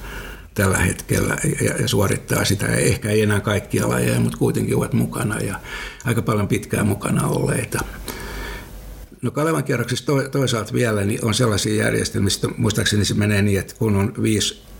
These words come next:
Kalevan kierrosta suorittanut, sit sä saat tämmösen pöytästandaarin ja se, sit kun sä oot, ö,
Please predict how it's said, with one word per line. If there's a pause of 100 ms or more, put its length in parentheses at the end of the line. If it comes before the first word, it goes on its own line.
(240)
Kalevan
kierrosta
suorittanut,
sit
sä
saat
tämmösen
pöytästandaarin
ja (480)
se,
sit
kun
sä
oot, (260)
ö,